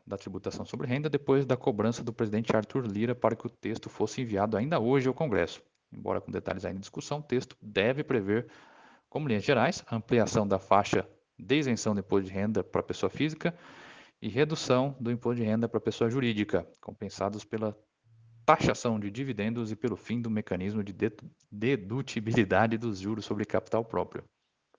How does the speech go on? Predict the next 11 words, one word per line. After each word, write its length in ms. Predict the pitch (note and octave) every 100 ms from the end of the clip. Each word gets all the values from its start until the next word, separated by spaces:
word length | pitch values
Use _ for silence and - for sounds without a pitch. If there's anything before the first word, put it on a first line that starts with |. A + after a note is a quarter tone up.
| _ _ _ _ _ _ _ _ _ _
Em 200 | C#3+ E3
internacional, 640 | D#3+ D#3 D3 C#3+ C#3+ C#3+ F#2+
nos 180 | C3
Estados 300 | E3+ D#3+ B2
Unidos, 360 | B2 B2 F#3+ - _ - - - - - -
com 100 | B2+
recesso 480 | A#2 - A2+ G#2 G2+
parlamentar 540 | - C3 C3 G#2+ A2
marcado 340 | G2+ F#2+ G2
para 140 | G2 F#2+
quinta-feira, 560 | - G#2 G#2 D3 G3+